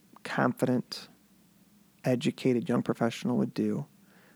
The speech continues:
I called my mom, 'cause it dawned on me that I was about to be unemployed and homeless very soon. And so my mom, uh, who is a psychiatric nurse, uh, for, oh my God, till she retired,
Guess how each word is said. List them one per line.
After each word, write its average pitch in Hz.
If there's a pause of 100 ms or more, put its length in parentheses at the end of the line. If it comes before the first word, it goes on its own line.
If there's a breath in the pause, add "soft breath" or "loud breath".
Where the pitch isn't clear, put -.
(160 soft breath)
I 147
called -
my 131
mom, 139 (1000 loud breath)
'cause 175
it 170
dawned 185
on 175
me 151
that 139
I 139
was 135
about 135
to 143
be 131
unemployed 127
and 120
homeless 151 (800)
very 156
soon. - (960 loud breath)
And 151
so 160
my 151
mom, 147
uh, 120
who 131
is 127
a 123
psychiatric 127
nurse, 113
uh, 117
for, - (520)
oh 135
my 117
God, 123
till 113
she -
retired, 113